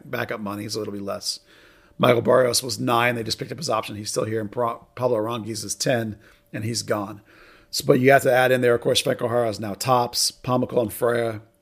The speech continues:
are both in there now at their roughly five hundred, six hundred thousand a year. Santos and McCarthy are probably in there. Um, and really, that's, that's pretty much it. But, you know,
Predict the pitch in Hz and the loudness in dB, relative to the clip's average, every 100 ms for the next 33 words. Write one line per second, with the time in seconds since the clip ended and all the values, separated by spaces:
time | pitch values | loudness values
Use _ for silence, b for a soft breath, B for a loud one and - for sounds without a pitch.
0 | _ - 110 120 110 120 117 113 113 113 | _ -8 -2 0 0 -2 -4 -4 0 0
1 | 110 101 110 104 113 117 107 - 120 110 | -2 -2 -4 -2 -4 -4 -6 0 0 0
2 | 110 98 107 113 107 107 101 104 107 113 | -4 -6 -6 -10 -8 -6 -6 -8 -6 -2
3 | 113 107 B B B B B B - 123 | -2 -4 B B B B B B 4 4
4 | 123 120 120 107 113 117 113 110 107 - | 6 2 0 -4 -4 -4 -2 -6 -8 -2
5 | 135 123 117 117 120 117 123 113 110 117 | 2 2 2 -4 -4 -4 -6 -6 -4 -4
6 | 107 _ _ _ - 123 113 113 - b | -6 _ _ _ -4 -2 -2 -4 -12 b
7 | b b b - 143 127 139 135 131 127 | b b b -2 0 4 4 6 4 2
8 | - - 143 131 - 127 123 113 143 - | 0 0 0 0 -2 -4 -2 2 0 0
9 | 127 120 135 120 107 | -6 -4 0 0 -2